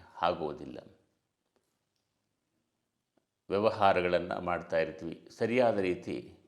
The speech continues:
ಕುದುರುವುದಿಲ್ಲ. ಇಲ್ಲಿ ಎರಡು ರೀತಿಯಾದ ಕೊರತೆಗಳು ಅಂತ ಹೇಳ್ಬೋದು. ಒಂದು ಅನುಭವದ ಕೊರತೆ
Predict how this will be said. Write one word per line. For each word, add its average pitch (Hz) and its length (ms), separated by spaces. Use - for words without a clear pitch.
ಕುದುರುವುದಿಲ್ಲ. 87 720
ಇಲ್ಲಿ 135 220
ಎರಡು 110 320
ರೀತಿಯಾದ 101 680
ಕೊರತೆಗಳು 110 600
ಅಂತ 85 240
ಹೇಳ್ಬೋದು. 69 600
ಒಂದು 101 240
ಅನುಭವದ 98 520
ಕೊರತೆ 82 680